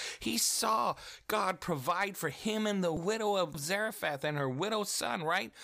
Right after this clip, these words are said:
Through pancakes after pancakes, oil and flour that never ran out. But in response to this note from this evil queen,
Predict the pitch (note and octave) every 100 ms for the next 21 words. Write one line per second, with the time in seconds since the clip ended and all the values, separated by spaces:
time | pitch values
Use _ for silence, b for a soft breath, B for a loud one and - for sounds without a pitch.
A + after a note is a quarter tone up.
0 | B B B D3 E3 D3+ - A#3 A3 A3+
1 | A3 - G3 C#3+ - D3+ D3+ - C3+ -
2 | A3+ A3 A3 - C#3+ - - - G#3 A3
3 | A3 G#3+ F#3 C#3+ A#2+ - - G#3 A3 A3
4 | G3+ F3+ E3+ F3+ G#3+ G#3 G3 F3+ G3 G#3+
5 | G3+ - - F#3 G#3+ A3 F#3+ C#3 - -
6 | B B B B B B B B _ _
7 | _ _ _ _ _ _ _ _ _ -
8 | _ _ _ _ - F3+ E3+ D3+ C3 -
9 | - - D#3+ F#3 A#3 A#3 - - - B2+
10 | A2 G2 - A#2 B2 D3+ F3 C4 D4 -
11 | - _ b b b b b b b b
12 | b b - - E3+ D3 B2+ - - F#3+
13 | A#3+ A3 C#3+ - G#3 B3 D4+ D4